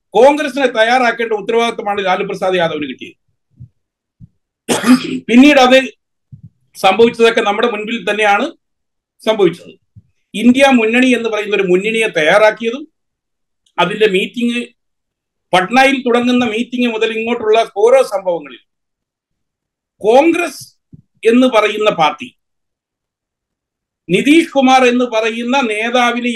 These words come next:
എത്രത്തോളം വിശ്വസിക്കാം എന്നൊരു ചോദ്യം കോൺഗ്രസിന് മുമ്പിൽ എപ്പോഴും ഉണ്ട്. അത് സ്വാഭാവികമാണ്, നിതീഷിനെ അറിയാവുന്നവർക്കൊക്കെ അറിയാം.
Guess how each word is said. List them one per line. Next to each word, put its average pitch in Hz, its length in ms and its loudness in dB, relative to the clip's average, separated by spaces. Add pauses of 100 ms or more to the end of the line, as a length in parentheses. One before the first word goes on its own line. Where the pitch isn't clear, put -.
എത്രത്തോളം 240 640 -2
വിശ്വസിക്കാം 233 800 -2
എന്നൊരു 220 340 -2
ചോദ്യം 240 680 2
കോൺഗ്രസിന് 233 600 -2
മുമ്പിൽ 220 260 -10 (120)
എപ്പോഴും 220 420 2
ഉണ്ട്. 170 120 -2 (1000)
അത് 185 140 2
സ്വാഭാവികമാണ്, 240 680 2
നിതീഷിനെ 226 400 -6
അറിയാവുന്നവർക്കൊക്കെ 233 840 -2
അറിയാം. 185 340 -2